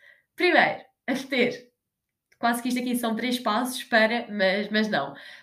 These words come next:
Mas primeiro a reter, que eu retive. Não vou não fazer uma coisa por estar sozinha. Por, sim, por ter que a fazer sozinha. E sim,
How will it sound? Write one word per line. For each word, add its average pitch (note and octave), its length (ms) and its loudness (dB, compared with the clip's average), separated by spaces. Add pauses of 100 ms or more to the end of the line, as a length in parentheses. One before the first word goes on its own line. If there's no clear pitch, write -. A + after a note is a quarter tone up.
Mas G#3+ 360 4
primeiro D#4 500 0
a D4 40 0
reter, - 560 -6 (160)
que C#4 100 0
eu D4 80 4
retive. G3+ 460 -6 (1500)
Não A#3 220 0
vou D4+ 220 0
não E4+ 120 0
fazer G3 300 -4
uma G3 160 -4
coisa G#3 320 -4
por C#4+ 180 -8
estar C4+ 200 -8
sozinha. A#3 520 -10 (500)
Por, A#3+ 320 0
sim, D#4+ 220 0
por G#3 140 -4
ter A#3 160 0
que B3+ 80 -4
a B3 60 -4
fazer A#3+ 200 -4
sozinha. - 460 -8 (1300)
E C#4 440 -4
sim, B3+ 460 -10